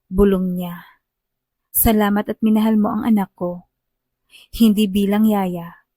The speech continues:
kundi bilang sarili mo." At sa gabing iyon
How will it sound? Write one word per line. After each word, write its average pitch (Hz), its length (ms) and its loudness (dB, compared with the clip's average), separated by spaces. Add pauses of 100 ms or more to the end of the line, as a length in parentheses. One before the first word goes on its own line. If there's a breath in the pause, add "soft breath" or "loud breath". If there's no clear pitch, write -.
(380)
kundi 208 260 2
bilang 190 380 -2
sarili 190 480 0
mo." 165 320 -12 (880)
At 196 100 -6
sa 202 160 0
gabing 180 320 -2
iyon 180 560 -4